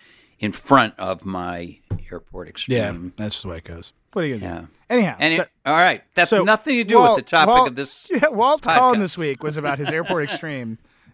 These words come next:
Speaker 2: and his fios connection. No, Walt
Speaker 1: <laughs>
Speaker 2: wrote a fiery column this week. Lit up the site, lit up the internet. Twitter burned to the ground,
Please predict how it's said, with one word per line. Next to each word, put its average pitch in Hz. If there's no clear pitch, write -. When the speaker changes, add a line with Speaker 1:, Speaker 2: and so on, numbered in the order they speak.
Speaker 2:
and 131
his 127
fios 135
connection. 117
No, 262
Walt 233
Speaker 1:
<laughs> 214
Speaker 2:
wrote 202
a 151
fiery 277
column 139
this -
week. 110
Lit 254
up 226
the 185
site, 143
lit 220
up 180
the 151
internet. 117
Twitter 190
burned 202
to 160
the 156
ground, 127